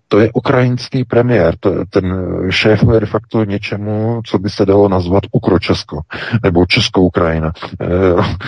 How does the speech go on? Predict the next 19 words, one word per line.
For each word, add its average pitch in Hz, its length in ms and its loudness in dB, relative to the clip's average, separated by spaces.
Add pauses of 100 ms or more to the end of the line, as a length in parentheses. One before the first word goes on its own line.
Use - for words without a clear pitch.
(500)
to 90 160 4
je, 95 340 4
eh, 87 880 -4
chápete, - 420 2
Ukrajina 104 480 2
sem, 139 440 2
Ukrajina 101 440 2
tam. 82 380 0 (1120)
Posílání, 101 800 2
eh, 90 580 0
tanků 95 540 2 (420)
na 87 140 0
podporu 98 640 2
války. 92 540 0 (840)
To - 80 -4
je 92 60 2
strašné, 101 680 -4
strašlivé 98 640 -2
války. 87 520 -4